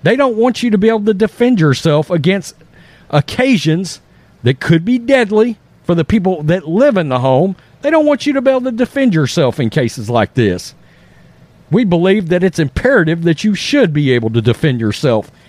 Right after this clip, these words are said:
in cases just like this. And it's important that people see this and see how the Second Amendment, it really is supposed to work, and how, um, this could have gotten much, much worse.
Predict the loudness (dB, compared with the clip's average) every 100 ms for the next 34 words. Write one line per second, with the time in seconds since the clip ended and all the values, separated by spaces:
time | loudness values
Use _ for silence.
0 | _ -2 -2 0 -2 -2 -2 -4 -6 -10
1 | -4 -2 -2 -2 -2 -2 0 0 0 -2
2 | -8 -18 -20 _ -20 _ _ -20 _ _
3 | _ _ -4 -2 0 0 -2 0 0 2
4 | 0 -6 -8 -4 -4 -2 -4 0 0 0
5 | -4 -6 0 2 4 2 2 -2 -10 _
6 | _ _ _ _ -4 -2 -2 -2 2 2
7 | 2 0 0 -2 -2 0 0 0 -2 -2
8 | 0 2 2 0 2 0 0 -2 -2 0
9 | -2 0 2 2 -2 -6 -4 -2 0 2
10 | 2 0 -4 -18 -20 -20 -20 -4 2 2
11 | 2 -2 -12 _ _ _ _ _ _ -20
12 | _ -10 0 0 0 -2 0 0 0 0
13 | 0 -4 -4 -2 0 0 0 -2 -2 -2
14 | 0 2 0 -4